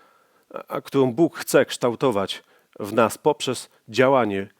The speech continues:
właśnie swojego ducha. I być może myślisz, że, e, przecież są sytuacje, które wymagają zdecydowanej reakcji i ciężkich słów,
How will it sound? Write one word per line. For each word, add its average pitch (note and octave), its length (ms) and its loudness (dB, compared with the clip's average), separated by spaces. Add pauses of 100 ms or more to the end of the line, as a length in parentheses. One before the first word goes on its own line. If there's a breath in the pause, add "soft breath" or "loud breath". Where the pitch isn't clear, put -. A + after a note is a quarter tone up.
(140)
właśnie A#2 420 -4
swojego G#2+ 480 -4
ducha. F2+ 380 -10 (2000 loud breath)
I F3 80 -4
być D3 200 0
może F3+ 220 4
myślisz, D3+ 460 0
że, B2 220 4 (400 soft breath)
e, - 100 -16 (240)
przecież D3 340 -2
są F3 180 4
sytuacje, C3+ 520 0
które C3+ 220 2
wymagają C3 500 4
zdecydowanej B2+ 760 4
reakcji B2+ 500 2 (240 loud breath)
i - 40 -20
ciężkich - 460 0
słów, B2 380 -4